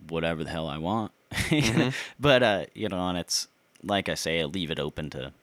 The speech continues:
Speaker 1: whatever those guys wanna do behind me, too, as long as it sounds good.
Speaker 2: Mm-hmm.
Speaker 1: And that is, that is the one thing, like, we were doing,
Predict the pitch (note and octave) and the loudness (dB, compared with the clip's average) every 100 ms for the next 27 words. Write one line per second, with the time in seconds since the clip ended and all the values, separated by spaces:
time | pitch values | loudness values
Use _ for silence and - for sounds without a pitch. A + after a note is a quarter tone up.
0 | _ _ D2+ D2+ C#2+ C#2+ D2 - C#2 D2 | _ _ -6 -6 -6 -8 -8 -8 -8 -8
1 | C2+ C#2 C#2 C#2+ C2+ C#2 B1+ - C2+ C#2 | -8 -8 -8 -8 -8 -10 -10 -10 -10 -10
2 | C#2 C#2+ C#2+ C#2 A#1+ C2+ C2 C#2 - C2+ | -10 -10 -10 -8 -8 -8 -8 -10 -10 -10
3 | C#2 - - - B2 A#2 G#2 A2+ F#2 F2 | -10 -14 -20 -8 -4 -2 -4 -2 2 2
4 | E2+ G#2+ A2 G2+ - - G#2 A2 F2+ D#2 | 4 6 6 4 0 -2 2 2 2 0
5 | D#2+ D2 F2 E2+ D#2+ C2+ C#2+ - - _ | -2 -2 -2 -2 -2 -4 -8 -10 -16 _
6 | _ F#2+ G#2+ D#2+ F2 F#2+ F#2 | _ -2 0 2 2 2 0